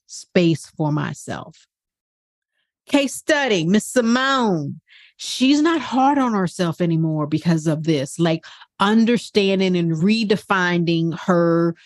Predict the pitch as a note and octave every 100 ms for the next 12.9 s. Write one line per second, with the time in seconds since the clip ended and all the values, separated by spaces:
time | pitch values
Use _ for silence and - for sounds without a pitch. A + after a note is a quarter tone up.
0 | - - _ - - A3+ A#3+ A3 A3+ A3
1 | F3+ F3 E3+ F#3 E3+ - F3+ - E3 D#3
2 | F#3+ - G3 F3 E3+ F3 E3 C3+ - -
3 | - F#3+ F3+ D#3+ D3+ G3+ A#3+ C4 B3 G#3+
4 | F3 F#3 F3+ F#3+ G#3 F#3+ A3+ G3 D3+ -
5 | _ _ _ _ - A3+ G3 A#3+ A#3 A3+
6 | F3+ C#3+ E3 D3 G3+ A3+ B3 A#3 - -
7 | A#3+ A#3 A#3+ A#3+ A#3 A3+ B3 A3+ G#3+ -
8 | D#3 D3+ F3+ G#3+ F#3 F3+ - F#3+ F3+ G#3
9 | A#3+ A#3 A3+ A3+ G#3 G#3 F#3+ G#3+ G#3+ G#3+
10 | G3+ G3+ D#3 G#2 F3 F#3 G3+ _ - A3+
11 | G3 G3+ G3 F#3+ F3+ F3 F3+ G3 G3 -
12 | G3 E3+ D3+ E3 G#3+ - G#3+ F#3 F3